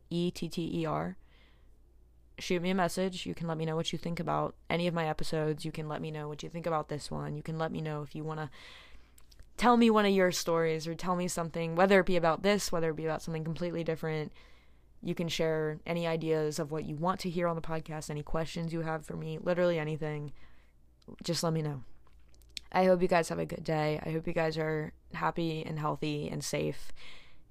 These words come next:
And I wish that it continues to be that way. So, without further ado, thank you guys so much for listening today. I hope you guys have a great rest of your day. And if not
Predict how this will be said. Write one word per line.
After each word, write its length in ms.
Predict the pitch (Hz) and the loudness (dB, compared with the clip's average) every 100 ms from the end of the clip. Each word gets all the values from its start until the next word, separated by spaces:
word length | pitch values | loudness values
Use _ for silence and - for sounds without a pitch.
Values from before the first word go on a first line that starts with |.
| - - | -12 -6
And 540 | 160 143 143 143 151 - - | -4 -4 -6 -6 -10 -12 -14
I 640 | - 147 151 156 151 151 147 - 131 | -8 -6 -4 -4 -4 -6 -10 -16 -14
wish 480 | - 156 151 143 - | -8 -4 -4 -4 -8
that 360 | - 160 156 - - | -4 -2 -2 -6 -8
it 100 | 185 | -6
continues 480 | - 196 220 226 220 | -4 -2 2 2 2
to 60 | 233 | 0
be 100 | 262 | 2
that 180 | 202 | 2
way. 220 | - 147 147 - - - | 0 -2 -6 -12 -18 -14
So, 440 | - 190 180 160 - - - - - - - - _ | -2 0 2 0 -8 -20 -20 -20 -20 -20 -20 -20 _
without 280 | - 190 190 | 0 6 6
further 240 | 196 190 180 | 6 4 4
ado, 220 | 165 160 | 2 2
thank 180 | 170 175 | 0 2
you 80 | |
guys 200 | 180 175 | 4 4
so 140 | 156 160 | 2 -2
much 240 | 151 151 | -2 -4
for 300 | - 160 151 - | -2 -2 -2 -2
listening 380 | 156 - 151 151 | -4 -2 -4 -4
today. 460 | - 151 147 147 - - - - - - - - - - - - - - - - - - | -4 -2 0 -2 -6 -20 -20 -20 -20 -20 -20 -20 -20 -20 -20 -20 -20 -20 -20 -20 -14 0
I 100 | 175 | 2
hope 160 | 170 | 4
you 60 | 160 | 2
guys 180 | 151 147 | 0 -2
have 80 | 147 | -4
a 60 | |
great 220 | 147 151 143 | -2 0 0
rest 240 | 139 - | -4 -4
of 100 | 147 | -4
your 120 | 151 | -4
day. 460 | 143 143 151 151 165 | -2 -2 -2 -4 -6
And 360 | - 160 156 151 | -2 -2 -2 -4
if 160 | - - | -4 2
not 280 | 185 214 | 4 4